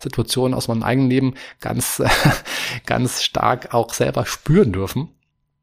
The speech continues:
Aber es hat mich wahnsinnig vorangebracht. Ich habe gestern erst einen Workshop zum Thema Selbstvertrauen gehalten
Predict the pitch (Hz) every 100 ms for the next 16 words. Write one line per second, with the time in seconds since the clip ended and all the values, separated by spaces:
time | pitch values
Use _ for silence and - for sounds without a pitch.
0 | _ _ - - - - 131 151 160 -
1 | - - - - 113 - 110 117 139 120
2 | 117 - - 104 - - - - - 202
3 | - 202 180 - - 135 120 170 - 143
4 | - 139 139 131 120 156 - 120 104 104
5 | 104 127 123 170